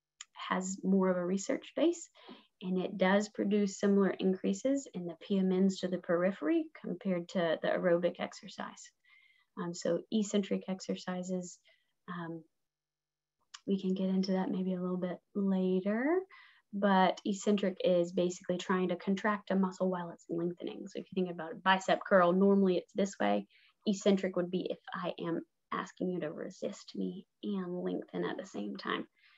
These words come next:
Again, we can go over that later, but it's a specific type of exercise. Ah, so if any of you have been through the personal training, you know I'm a fan of interval training. Uh, so I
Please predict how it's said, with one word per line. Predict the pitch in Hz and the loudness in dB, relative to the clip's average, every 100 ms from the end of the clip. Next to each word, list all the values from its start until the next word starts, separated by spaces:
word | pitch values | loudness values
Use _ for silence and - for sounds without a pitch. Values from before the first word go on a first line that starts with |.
| _ _ _ _ 190 | _ _ _ _ -12
Again, | 175 175 170 | -6 -2 -2
we | 170 | -2
can | 170 | -4
go | 170 170 | -4 -4
over | 165 165 | -4 -4
that | - - | -6 -8
later, | 170 165 | -8 -8
but | 165 | -8
it's | 175 - | -8 -8
a | 190 | -10
specific | - 202 202 185 - - | -2 -4 -2 -8 -10 -10
type | - - | -12 -10
of | - | -16
exercise. | 190 - - - - - - _ _ _ _ _ _ _ _ _ - _ _ _ _ _ _ _ _ _ | -18 -18 -18 -18 -18 -20 -20 _ _ _ _ _ _ _ _ _ -20 _ _ _ _ _ _ _ _ _
Ah, | 208 202 185 - - - - - _ _ _ _ _ _ _ _ _ _ - | 8 10 8 6 -4 -8 -12 -14 _ _ _ _ _ _ _ _ _ _ -8
so | 185 170 - - | -8 -8 -12 -6
if | 180 - | -6 0
any | - 220 220 | 4 8 8
of | 196 | 6
you | 196 196 | 6 6
have | 196 190 185 180 _ - _ - | 6 2 2 -2 _ -20 _ 2
been | 208 196 | 4 4
through | 208 | 0
the | 196 | 0
personal | 190 185 185 190 | 0 -2 -2 -8
training, | 185 196 196 190 175 | -4 0 2 2 0
you | 170 | -2
know | 170 | -4
I'm | 170 | -4
a | 170 - | -6 -4
fan | 226 247 | 0 2
of | 269 269 | 2 4
interval | 294 294 285 277 | 2 2 -2 -4
training. | - 277 277 269 269 262 - - - - - - _ - | -2 2 4 4 2 -2 -14 -20 -20 -20 -20 -20 _ -2
Uh, | 196 185 - | 2 2 2
so | |
I | - | -2